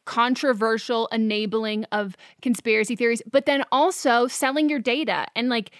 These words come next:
he can't spend so much time on the contra-, like, the, on, on, on the conspiracy theories because he does have to take time out of his day to sell your data.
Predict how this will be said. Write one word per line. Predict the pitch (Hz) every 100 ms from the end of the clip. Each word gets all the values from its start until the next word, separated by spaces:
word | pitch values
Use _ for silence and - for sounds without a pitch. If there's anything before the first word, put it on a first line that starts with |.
| -
he | 202
can't | - - 302 - -
spend | - 285 277
so | - 277
much | 277 262 -
time | - 285 262 -
on | 240 294 269 214
the | 220
contra-, | - 269 370 320 233
like, | 240
the, | 247 220 - - -
on, | 269 262
on, | 254 247 240 -
on | 247
the | 247
conspiracy | 262 - 339 359 294
theories | 240 233
because | 262 254
he | 277
does | 254 277 330
have | 320
to |
take | 330 277
time | - 262 294
out | 269
of |
his | 262
day | 240
to | 262
sell | 254 233
your | 233
data. | 240 294 170